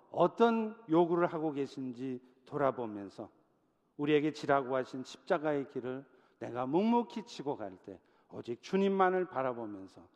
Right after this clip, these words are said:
그 고난에 동참할 때 승리의 역사가 내 삶에도 있기를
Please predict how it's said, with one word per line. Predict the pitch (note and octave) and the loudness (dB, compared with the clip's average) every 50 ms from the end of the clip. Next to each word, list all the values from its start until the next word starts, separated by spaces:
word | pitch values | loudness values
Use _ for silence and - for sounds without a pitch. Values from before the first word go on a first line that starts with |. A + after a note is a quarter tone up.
| _ _ _ _ | _ _ _ _
그 | - - F#3+ G3+ | -2 2 2 2
고난에 | F#3+ - E3+ E3+ E3+ E3 D#3+ D#3+ D#3 | 4 2 0 2 2 2 2 0 -2
동참할 | - - D3 C#3 B2+ - C3+ A#2+ A2+ A2 G#2+ G#2 | -2 -6 -8 -8 -6 -8 -8 -8 -8 -8 -10 -10
때 | - - A2+ A#2 A#2+ C3+ C#3 _ _ _ _ _ _ _ _ _ _ _ _ | -10 -10 -10 -10 -10 -10 -14 _ _ _ _ _ _ _ _ _ _ _ _
승리의 | _ - - - - - - C#4+ D4 D4+ D4+ D4+ D4+ D4 C4 A#3 G3+ D#3 | _ -14 -12 -10 -2 2 4 6 6 6 6 6 6 6 6 6 4 2
역사가 | A#2+ - - - - - - F2 - - - _ _ _ _ _ _ _ _ _ _ _ _ _ _ _ _ | 2 -2 -6 -12 -18 -18 -18 -18 -20 -20 -20 _ _ _ _ _ _ _ _ _ _ _ _ _ _ _ _
내 | - A#2+ C3 | -6 -4 -4
삶에도 | B2+ - - C3+ C3 B2 B2+ B2 G#2+ A#2 | -4 -4 -4 -4 -4 -4 -6 -8 -6 -6
있기를 | A2+ G#2 - - A#2 G#2+ A2 A2 G#2+ G2+ | -8 -8 -8 -10 -10 -8 -8 -8 -8 -10